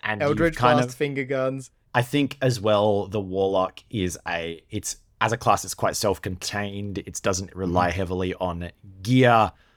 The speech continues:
Speaker 1: It will happily,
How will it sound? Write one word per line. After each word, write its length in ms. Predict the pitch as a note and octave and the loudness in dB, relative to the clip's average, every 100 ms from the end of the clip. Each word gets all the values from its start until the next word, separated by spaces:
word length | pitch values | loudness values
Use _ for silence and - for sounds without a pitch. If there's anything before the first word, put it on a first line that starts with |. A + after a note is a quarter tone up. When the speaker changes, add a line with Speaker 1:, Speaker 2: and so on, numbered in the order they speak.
| _ - | _ -6
Speaker 1:
It 320 | G#2 E2 - _ _ _ | -4 -4 -8 _ _ _
will 380 | - F#2 F#2+ F#2 | -6 -2 2 2
happily, 840 | E2 - G2+ F2+ G2 F#2 F2 E2+ E2+ | 0 -2 -4 0 2 2 0 -2 -4